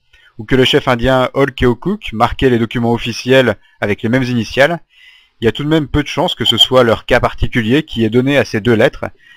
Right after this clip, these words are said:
la postérité et l'universalité que nous leur connaissons aujourd'hui. Merci d'avoir suivi ce cours. N'hésitez pas à partir à la découverte des origines de nombreuses autres expressions de la langue française sur netprof point F R.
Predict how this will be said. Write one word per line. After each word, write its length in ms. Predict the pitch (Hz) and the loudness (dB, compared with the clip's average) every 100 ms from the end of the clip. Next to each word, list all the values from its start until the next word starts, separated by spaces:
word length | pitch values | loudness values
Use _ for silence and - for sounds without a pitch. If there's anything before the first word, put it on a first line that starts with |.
| _ | _
la 120 | 110 | -4
postérité 760 | - 135 - 135 120 - 131 185 - _ - | -2 -2 0 0 0 0 0 0 -8 _ -10
et 260 | 110 107 | -6 -2
l'universalité 800 | 104 131 135 117 - 110 101 147 | -2 -2 -2 -2 0 -2 -2 -4
que 100 | - | -4
nous 100 | 113 | -4
leur 140 | 104 - | -4 -4
connaissons 380 | 107 104 - | -4 -4 -4
aujourd'hui. 480 | 110 101 95 87 - - - - - - _ _ - _ - | -4 -4 -6 -10 -6 -2 -2 -6 -16 -20 _ _ -20 _ -4
Merci 240 | 131 - | -2 0
d'avoir 220 | 139 107 101 | -2 -2 -4
suivi 200 | 98 92 | -8 -12
ce 80 | |
cours. 360 | - 131 185 139 - - | -10 -8 -8 -10 -14 -10
N'hésitez 260 | 117 131 | -8 -6
pas 120 | 131 | -6
à 40 | 147 | -8
partir 300 | 104 - 120 | -12 -8 -6
à 20 | |
la 80 | 95 | -6
découverte 480 | 190 101 110 - 95 | -6 -8 -8 -8 -12
des 240 | 92 92 | -10 -6
origines 320 | 98 98 113 | -4 -4 -4
de 80 | 95 | -6
nombreuses 460 | 92 147 131 120 113 | -6 -6 -6 -8 -10
autres 180 | 110 | -12
expressions 380 | 107 - 101 - | -14 -12 -10 -6
de 60 | 101 | -4
la 40 | |
langue 180 | 95 90 | -6 -8
française 380 | 104 92 - 127 | -12 -12 -10 -8
sur 220 | - 92 | -8 -8
netprof 360 | 92 - 98 - | -10 -12 -14 -12
point 180 | 98 90 | -12 -12
F 100 | - | -8
R. 220 | 139 | -8